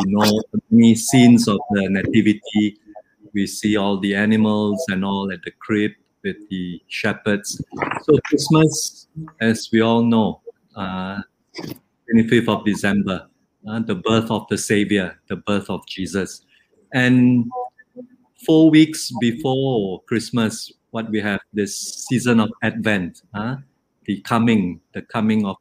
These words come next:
the Savior, time of preparation, uh, for the birth of Jesus. So Advent is, is, is a, a time of preparation.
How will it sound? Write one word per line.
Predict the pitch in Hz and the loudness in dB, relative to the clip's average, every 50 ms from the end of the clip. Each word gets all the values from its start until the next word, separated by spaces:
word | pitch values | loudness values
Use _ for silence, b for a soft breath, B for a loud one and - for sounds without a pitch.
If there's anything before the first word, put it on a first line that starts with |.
| - | -12
the | 98 - | -12 -12
Savior, | - - 110 104 104 101 104 101 98 | -8 -4 -2 -2 0 0 -2 -4 -4
time | - - 131 135 135 127 | -4 -6 -6 -4 -2 -2
of | 117 117 - | -2 -2 -2
preparation, | - 113 101 - - 113 101 101 98 92 - - 113 98 92 82 - _ - - _ _ _ _ _ _ 101 | -4 -4 -4 -2 -2 0 2 2 2 0 0 -2 -2 -2 -2 -4 -8 _ -20 -20 _ _ _ _ _ _ -10
uh, | 92 90 90 92 87 - _ | -8 -8 -8 -8 -10 -12 _
for | - 101 - | -10 -8 -8
the | - 92 | -8 -8
birth | 82 - 104 104 104 98 - - - _ _ _ _ _ - | -6 -4 -2 -2 -2 -2 -4 -10 -20 _ _ _ _ _ -6
of | 95 87 85 - - | -6 -6 -6 -6 -6
Jesus. | - 104 95 85 80 95 90 85 - - - _ _ _ _ _ _ | -4 -2 -2 -2 -2 -4 -6 -6 -6 -10 -16 _ _ _ _ _ _
So | - - - 127 120 - | -12 -2 0 0 0 2
Advent | 131 120 117 120 123 127 131 131 139 135 135 135 | 0 0 0 2 2 2 4 4 4 4 4 2
is, | 131 - - 107 101 98 - - - - - | 0 0 2 2 2 2 0 -8 -12 -8 -2
is, | 113 101 98 95 - - - - | -2 -2 -2 -2 -6 -12 -10 -4
is | 113 101 95 90 - 101 - | -2 -2 -2 -4 -8 -10 -8
a, | 107 101 98 98 95 95 92 92 92 95 _ _ - | -6 -4 -4 -4 -4 -4 -6 -6 -8 -12 _ _ -16
a | - - _ - | -16 -16 _ -6
time | 117 110 107 113 113 120 120 113 | -2 0 2 2 2 2 2 2
of | 92 - - - | 0 -2 -2 -4
preparation. | 98 90 - - 98 95 98 98 - - 120 117 120 135 135 135 | -4 -4 -2 -2 0 0 0 0 -2 0 0 2 2 0 -2 -4